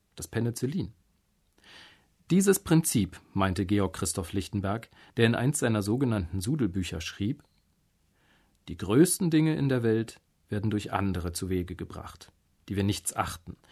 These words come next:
kleine Ursachen, die wir übersehen und die sich unendlich häufen.“ Egal, was Sie heute gemacht haben, ob Sie meinen, etwas erreicht zu haben oder nicht. Sie und Ihr Wirken können wertvoller gewesen sein, als Ihnen vielleicht bewusst ist.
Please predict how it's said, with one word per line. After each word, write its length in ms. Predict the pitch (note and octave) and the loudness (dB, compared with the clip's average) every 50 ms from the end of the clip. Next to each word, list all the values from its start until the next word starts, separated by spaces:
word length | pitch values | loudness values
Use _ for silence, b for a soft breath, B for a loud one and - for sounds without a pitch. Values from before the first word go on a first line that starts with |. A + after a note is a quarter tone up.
| b b b b _ _ _ | b b b b _ _ _
kleine 440 | - - C3 C#3 D#3 E3 D#3+ E3 D#3 | -6 -2 0 0 2 4 4 2 2
Ursachen, 580 | - A#2+ A#2 B2 A#2 A2 A2+ G#2 - A#2+ A2+ G#2+ | 2 2 2 2 2 2 -2 -4 -4 -4 -4 -2
die 140 | A2 G2 | -2 -2
wir 60 | G#2+ - | -2 -2
übersehen 500 | - G#2+ A2+ G#2+ G2 F#2 E2+ D#2 - - - _ _ _ _ _ _ _ _ _ _ _ _ | -2 -2 -2 -2 0 -2 -2 -4 -6 -10 -16 _ _ _ _ _ _ _ _ _ _ _ _
und 180 | A#2+ A2+ - | -2 -2 -2
die 60 | G2+ F2 | -2 -4
sich 280 | F2 E2 - - - | -4 -6 -6 -6 -4
unendlich 640 | A2+ A2+ A2 - - A2 G#2 G#2+ A2+ G#2+ - - - | -2 -2 -2 -2 -2 -4 -4 -2 -4 -6 -4 -2 -2
häufen.“ 360 | G2+ E2+ D#2+ - - A2+ - _ _ _ _ _ _ _ _ _ _ _ _ _ _ _ _ _ _ B B B B B B B B B B B _ | -2 -2 -4 -8 -14 -18 -20 _ _ _ _ _ _ _ _ _ _ _ _ _ _ _ _ _ _ B B B B B B B B B B B _
Egal, 480 | - C3 B2 - F#2 F2+ F#2 F#2+ G#2+ F#2 | 0 0 0 0 0 2 4 4 4 2
was 160 | F#2 E2+ - | 2 -2 -2
Sie 120 | - F2+ | -2 -2
heute 200 | E2 F#2 E2+ G2 | -2 -2 -2 -2
gemacht 420 | F2+ F2+ F2 E2+ D#2 - - - - | -4 -4 -4 -4 -4 -6 -10 -12 -8
haben, 300 | E2 E2 E2 - - - _ _ _ _ _ _ _ | -8 -8 -8 -8 -10 -14 _ _ _ _ _ _ _
ob 100 | - A#2+ | -6 -2
Sie 120 | - C3 A2 | 0 2 4
meinen, 420 | G#2+ G#2+ A#2 C3 C3+ C3+ C3 B2+ | 6 6 6 6 6 4 4 2
etwas 260 | - - - G2 F2 | 0 -2 -4 -4 -4
erreicht 460 | - - G2 F#2 F#2 G#2+ G#2+ - - - | -4 -4 -2 0 0 0 -2 -2 -4 -6
zu 120 | G2+ F2 | -6 -4
haben 220 | F#2 F2+ F2+ G2 | -4 -4 -4 -4
oder 220 | - F#2 F2+ F#2+ F2+ | -4 -2 -2 -2 -4
nicht. 360 | F2 D#2+ - - - - _ _ _ _ _ _ _ _ _ _ _ _ _ | -4 -8 -10 -16 -20 -20 _ _ _ _ _ _ _ _ _ _ _ _ _
Sie 340 | - A2 C3+ F3+ G3+ - | -6 -4 -2 -2 -2 -2
und 180 | - - G#2 - | -4 -6 -6 -4
Ihr 160 | - A2+ G2 | -4 -4 0
Wirken 420 | G2+ A#2 C3+ C3+ - D3+ D3 C#3+ B B B B B B B | 0 0 0 0 -2 -2 -4 -4 B B B B B B B
können 380 | - A2+ A2 A2 A2 G#2+ G2+ A#2 | 0 2 2 4 4 4 4 4
wertvoller 480 | D3 G3 G3+ - - - G2+ G2+ G2+ | 2 2 2 -2 -2 -2 0 0 0
gewesen 420 | F#2+ G2+ F2 G2 G2 G2 G#2 A2+ G2+ | 0 0 0 0 0 2 0 0 0
sein, 320 | G#2+ A2 A#2+ C3+ D3 - | 0 0 -2 -2 -2 -2
als 200 | C3 C#3 - - | -4 -4 -4 -2
Ihnen 260 | - B2 A2+ A2+ A#2 | 0 0 2 2 2
vielleicht 340 | - A#2+ A2+ A#2+ A#2+ - - | 0 0 -2 -2 -4 -4 -6
bewusst 400 | - C3+ C#3+ G3 G#3+ - - - | -8 -6 -4 -4 -6 -6 -6 -8
ist. 300 | - G#2 - - - | -10 -12 -12 -14 -16